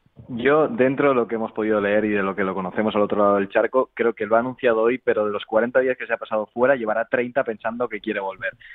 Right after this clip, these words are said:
Y lo ha hecho de la forma más inteligente, lo que dice Paco. Eh, tengo aquí la lista que precisamente subió Paco a,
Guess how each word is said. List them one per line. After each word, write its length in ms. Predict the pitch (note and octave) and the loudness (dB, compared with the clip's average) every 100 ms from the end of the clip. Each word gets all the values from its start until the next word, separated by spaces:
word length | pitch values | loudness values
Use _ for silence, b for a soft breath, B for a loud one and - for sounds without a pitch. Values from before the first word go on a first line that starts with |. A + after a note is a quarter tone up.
| B B2 | B -4
Y 60 | |
lo 140 | A#2 B2+ | 4 4
ha 60 | |
hecho 140 | - D3 | 4 2
de 60 | |
la 100 | A#2 | 2
forma 240 | A#2+ B2 C3 | 0 -6 -4
más 140 | A#2+ | -4
inteligente, 560 | A2+ G#2 G2 A2+ A2+ G2+ | -4 -6 -4 -6 -4 -6
lo 80 | |
que 80 | G2 | -6
dice 220 | G2+ A2+ | -6 -4
Paco. 380 | - G#2+ A2+ - b b _ | 0 0 0 -4 b b _
Eh, 240 | A2+ A2 G#2 | -4 -2 -2
tengo 180 | A2+ A#2 | 0 0
aquí 180 | G2+ B2 | -2 0
la 120 | A#2+ | 0
lista 180 | A#2+ A#2+ | 0 -4
que 60 | |
precisamente 380 | A2+ A2+ A#2 A2+ | -4 -6 -8 -8
subió 260 | A2+ A2+ A2 | -6 -6 -2
Paco 320 | A#2 A#2 A2 | -2 2 2
a, 260 | G#2+ G#2 | 2 -2